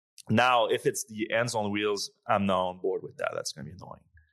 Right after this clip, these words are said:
The next one is introduce a suspension policy that will restrict auto steer usage for one week if improper usage is detected. Improper usage is when you or another driver of your vehicle receive five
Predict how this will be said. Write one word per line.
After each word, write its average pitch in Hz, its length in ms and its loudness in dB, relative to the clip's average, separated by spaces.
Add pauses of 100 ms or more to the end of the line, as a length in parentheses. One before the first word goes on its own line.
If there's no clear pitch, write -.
(720)
The 110 100 6
next 151 380 2
one 113 340 0
is 104 320 -2
introduce 147 680 -2
a 131 100 4
suspension 160 800 -4
policy 95 520 2
that 98 140 4
will 98 160 0
restrict 151 440 -2
auto - 160 0
steer 110 260 -4
usage 123 460 -4
for 104 120 0
one 117 360 2
week 117 340 -4
if 104 240 -2
improper 120 560 2
usage 110 400 -4
is 98 160 -6
detected. - 560 -4 (300)
Improper 139 500 4
usage 123 500 -2
is 98 220 -2
when 107 240 -2
you 120 260 2
or 104 200 4
another 104 260 0
driver 107 320 2
of 107 80 -2
your 101 80 -6
vehicle 104 340 -2
receive 104 360 -4
five 127 580 4